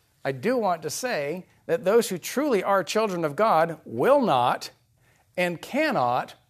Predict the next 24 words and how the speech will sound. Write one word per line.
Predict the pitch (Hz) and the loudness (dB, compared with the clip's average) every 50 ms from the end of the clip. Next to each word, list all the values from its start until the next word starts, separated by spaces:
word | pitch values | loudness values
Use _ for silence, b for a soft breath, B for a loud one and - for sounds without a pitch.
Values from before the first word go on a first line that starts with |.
| _ _ - | _ _ 2
ultimately | - 277 294 294 - 190 180 170 - 165 147 143 139 135 139 135 123 - _ _ _ _ _ _ _ _ _ _ _ _ _ | 4 4 4 4 0 -4 -6 -6 -6 -4 -2 0 2 2 0 -2 -6 -12 _ _ _ _ _ _ _ _ _ _ _ _ _
abandon | - 139 113 - - 143 156 175 190 190 185 185 180 175 175 165 - - _ - | -6 -6 -4 -2 0 0 0 0 0 0 0 -2 -2 -2 -4 -8 -10 -14 _ -8
the | 139 143 | -6 -6
faith. | 139 - - 143 123 101 - - - - _ _ _ _ _ _ _ _ _ _ _ _ _ _ _ _ _ _ _ _ _ _ _ _ b b b b b b b b b b b b b b b _ _ - | -4 -2 -2 -2 -2 -2 -4 -10 -20 -20 _ _ _ _ _ _ _ _ _ _ _ _ _ _ _ _ _ _ _ _ _ _ _ _ b b b b b b b b b b b b b b b _ _ -6
Because | - 117 - 151 151 127 | -4 0 2 0 0 0
when | 147 139 143 | -2 -4 0
God | 143 165 170 165 143 | 0 2 2 2 0
saves | - - 170 170 147 117 104 | 0 0 0 0 -2 -2 -4
us, | 117 123 156 160 - - - - _ _ _ _ _ _ _ _ _ _ _ _ _ | -4 -4 -2 -4 -4 -6 -8 -12 _ _ _ _ _ _ _ _ _ _ _ _ _
who | _ - 202 214 | _ -6 -6 -6
keeps | - - - 175 165 - - - | -6 -6 -10 -10 -8 -6 -4 -2
us | 170 147 135 | -2 -2 -2
saved? | - - 208 208 170 104 73 67 - - - - _ _ _ _ _ _ _ _ _ _ _ _ _ _ _ _ _ _ _ _ _ _ _ _ _ _ _ _ _ _ _ _ _ _ | -6 -8 -8 -8 -8 -10 -12 -14 -18 -20 -20 -20 _ _ _ _ _ _ _ _ _ _ _ _ _ _ _ _ _ _ _ _ _ _ _ _ _ _ _ _ _ _ _ _ _ _
Is | 123 123 113 | -8 -8 -6
it | 120 101 | -6 -6
we | - 113 120 135 160 190 | -4 -2 -2 0 0 -2
who | 160 156 | -2 -4
keep | 127 - - 156 151 - | -6 -6 -6 -8 -2 0
ourselves | 160 156 156 147 - - 160 170 180 190 185 170 | 2 2 2 0 0 0 2 2 2 0 -2 -4
saved, | - - - - 175 185 202 226 233 - | -6 -6 -4 -4 -2 -2 -4 -4 -8 -4
or | - 160 147 135 | 0 0 0 0
is | 117 113 | 0 -4
it | 127 - 107 | -8 -10 -6
God | 104 139 156 170 143 120 113 117 127 135 123 | -2 0 0 2 2 0 0 -2 -4 -6 -8